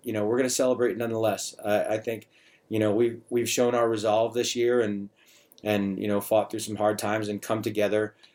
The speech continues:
to, you know, make it happen in, in not the easiest of circumstances. So, you know, we're, we feel like we do have something to celebrate, even though it's been a difficult year. I think you can, it's, it's easy for people to get down and constantly be like, "Twenty twenty's,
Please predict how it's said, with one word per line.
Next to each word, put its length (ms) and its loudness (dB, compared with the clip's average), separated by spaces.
to, 420 0
you 120 -4
know, 260 -4
make 240 2
it 80 2
happen 520 0
in, 360 -4
in 220 -4
not 220 0
the 80 -6
easiest 420 -4
of 60 -10
circumstances. 640 -4
So, 340 4
you 100 0
know, 160 2
we're, 280 2
we 140 2
feel 260 2
like 200 0
we 80 -8
do 120 2
have 120 2
something 260 -4
to 80 0
celebrate, 480 0
even 220 -4
though 140 2
it's 100 -2
been 160 -2
a 80 -4
difficult 480 -4
year. 200 4
I 60 0
think 220 -6
you 100 -4
can, 260 -6
it's, 220 -6
it's 300 -6
easy 340 2
for 200 0
people 360 -2
to 260 2
get 280 -6
down 340 2
and 220 -4
constantly 400 -4
be 40 2
like, 160 0
"Twenty 260 -4
twenty's, 480 -2